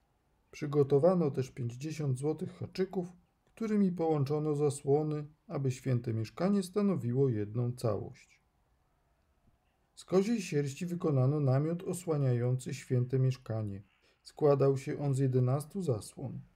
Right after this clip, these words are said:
Każda zasłona mierzyła trzydzieści łokci długości i cztery szerokości. Wszystkie miały te same wymiary. Połączono osobno pięć zasłon, a osobno sześć.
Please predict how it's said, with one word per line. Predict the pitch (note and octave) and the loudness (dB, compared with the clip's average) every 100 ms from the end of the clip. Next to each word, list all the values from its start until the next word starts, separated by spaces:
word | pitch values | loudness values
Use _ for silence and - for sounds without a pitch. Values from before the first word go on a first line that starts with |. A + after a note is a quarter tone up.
| _ | _
Każda | D#3 C#3+ C3 | 2 4 4
zasłona | A#2 A2+ - D#3+ G3 G#3+ | 2 0 0 2 2 2
mierzyła | F3+ D3 C#3 D3 C3+ | 2 0 2 2 2
trzydzieści | - - C3 C#3 C3 C3 | -2 -4 -2 -2 -2 2
łokci | C3 C3 - B2+ | 4 4 0 -6
długości | A#2 A#2 C3 D3 - A#3+ A3 | -2 0 2 2 0 -8 -6
i | F3+ | -6
cztery | - - B2 C#3 | -4 0 0 0
szerokości. | - E3+ F3+ F3+ C3+ - - - - _ _ _ | -2 -2 -2 0 -2 -2 -12 -20 -20 _ _ _
Wszystkie | - G3 - A#3 | -10 -6 0 4
miały | E3+ D#3 F3+ | 6 6 4
te | F3+ | 2
same | F3 C3+ C#3 | 0 2 4
wymiary. | C3+ C#3+ C3 G#2 G2 A2 _ _ _ _ _ - | 4 4 2 2 -4 -12 _ _ _ _ _ 0
Połączono | D3 D3 C#3 D3+ D3 C#3 | 4 6 4 2 4 2
osobno | B2+ D#3 C3 C3+ | 2 2 2 2
pięć | C3 C3 A#2+ | 2 2 2
zasłon, | B2 A#2 A2 - C3+ F3+ C#4 - | 2 2 0 -2 0 0 -4 -6
a | G3+ | -2
osobno | G3 - C3 D3 C#3 | -2 0 0 0 -4
sześć. | B2+ G#2+ - - | -4 -8 -10 -20